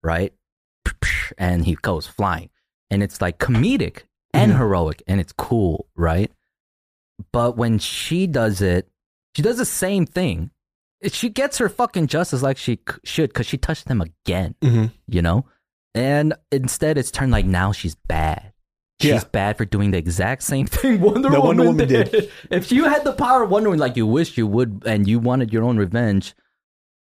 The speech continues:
Speaker 1: that might speak to the next movie we talk about later. <laughs>
Speaker 2: I know. It, it was just, it's like they didn't care about development at all. And on top of that, like, here's the thing too.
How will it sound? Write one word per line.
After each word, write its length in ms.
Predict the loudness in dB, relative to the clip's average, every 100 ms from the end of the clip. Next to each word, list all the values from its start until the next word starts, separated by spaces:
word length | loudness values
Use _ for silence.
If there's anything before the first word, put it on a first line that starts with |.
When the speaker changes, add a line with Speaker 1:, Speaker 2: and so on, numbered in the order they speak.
| _
Speaker 1:
that 120 | -4 -2
might 180 | -2
speak 300 | -4 -4 -4
to 100 | -2 0
the 80 |
next 340 | 2 2 0 -2
movie 200 | 0 0
we 140 | 0
talk 280 | -2 -2 -2
about 240 | -4 -2 0
later. 440 | 2 2 0 -2 -2
<laughs> 40 |
Speaker 2:
I 280 | -2 2 2
know. 220 | 2 -2 -4 -8 -8 -6
It, 160 | -6 -4
it 80 | 0
was 140 | 0 2
just, 220 | -2 -4 _ _ -20 -20 _ _ _ _
it's 180 | -2 0
like 140 | -2
they 120 | -2 -2
didn't 440 | 0 0 0 -2 _
care 500 | -2 2 4 2 0 -2
about 500 | -2 0 -2 -6 -2
development 600 | -2 0 0 2 0 -2 _ _ -8
at 180 | -8 -8 -4
all. 380 | -2 -2 -8 _ _ -2
And 100 | 0
on 100 | 0
top 240 | 0 0 0
of 60 |
that, 180 | 0 0
like, 120 | 0
here's 200 | 0 -2
the 60 | -2
thing 200 | -2 -2
too. 420 | 0 2 2